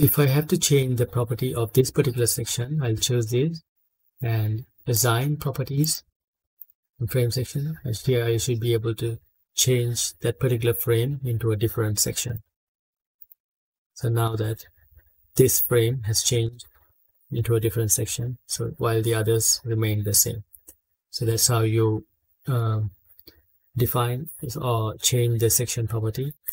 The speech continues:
Also, by just choosing this and right clicking here, you can, you should be able to modify here as well. So you go to the section property, you choose this particular section and modify properties. And here you should be able to define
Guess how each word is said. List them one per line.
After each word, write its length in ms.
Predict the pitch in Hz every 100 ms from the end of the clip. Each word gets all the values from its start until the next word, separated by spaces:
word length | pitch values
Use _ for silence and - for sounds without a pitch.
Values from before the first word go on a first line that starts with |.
| - _ _ _ _ _ _
Also, 340 | 143 156 160 131
by 160 | 131
just 280 | 123 - -
choosing 380 | - 151 151 143
this 500 | 123 160 190 - - _
and 140 | 131 120
right 180 | 120 120
clicking 360 | 139 - 147
here, 200 | 131 135
you 220 | 175 185
can, 320 | - 131 127 127
you 120 | 143
should 160 | 127 139
be 100 | 135
able 200 | 127 127
to 80 | 123
modify 440 | 120 120 120 131
here 280 | 117 127 120
as 220 | 117 117
well. 240 | 120 147 190 _ _ _ _ _ _ _ _ -
So 180 | -
you 120 | 123 120
go 140 | 127
to 100 | 139
the 120 | 131
section 380 | - 123 - 131
property, 500 | 131 113 120 139 185 _ _ _ _ _ - - _ _ -
you 80 | 117
choose 280 | - 131 120
this 140 | 123
particular 360 | - 127 120 123
section 640 | - 127 - 151 156 160 -
and 140 | 117
modify 520 | 113 113 - 117 120
properties. 640 | - 135 127 143 160 - - _ _ _ _ -
And 100 | 131
here 300 | - 165 143
you 120 | 127
should 180 | 113 123
be 180 | 123
able 240 | 123 120 120
to 120 | 123
define 600 | 110 113 - 127 156 196